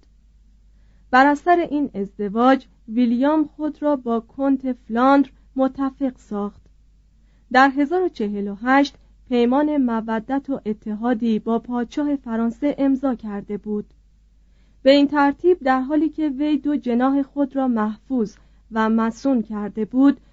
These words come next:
به سن سی و نه عزم فتح انگلستان کرد.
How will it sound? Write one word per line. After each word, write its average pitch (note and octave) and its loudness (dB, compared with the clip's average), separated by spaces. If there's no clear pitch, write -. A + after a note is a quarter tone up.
به A#3 4
سن C4+ 2
سی A3 -6
و G#3 0
نه B3 4
عزم C#4+ 2
فتح C#4 -4
انگلستان C4 -2
کرد. G#3 -10